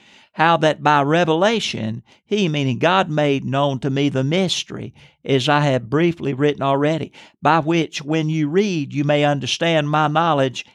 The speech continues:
in the mystery of Christ, which in other ages was not made known to the sons of men, as it now has been revealed by the Spirit to his holy apostles and prophets."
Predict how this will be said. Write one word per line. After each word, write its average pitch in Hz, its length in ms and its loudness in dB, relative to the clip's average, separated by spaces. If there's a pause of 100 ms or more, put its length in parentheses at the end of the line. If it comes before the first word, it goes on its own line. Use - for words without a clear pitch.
in 147 160 -2
the 139 100 -2
mystery 147 420 0
of 127 80 -2
Christ, 147 480 -2 (460)
which 170 360 -2
in 165 100 0
other 220 380 2
ages 156 640 0
was 139 480 0 (380)
not 202 340 0
made 143 300 0
known 131 320 0
to 147 100 -6
the 127 100 -6
sons 139 380 -2
of 127 100 -4
men, 139 400 -2
as 151 300 2
it 143 260 0 (360)
now 139 540 0
has 131 420 0
been 135 280 -4
revealed 147 500 0
by 135 340 2 (260)
the 127 100 -6
Spirit 220 560 0
to 139 120 0
his 147 220 -2
holy 214 560 0
apostles 143 760 -2 (300)
and 139 440 -8
prophets." - 720 -6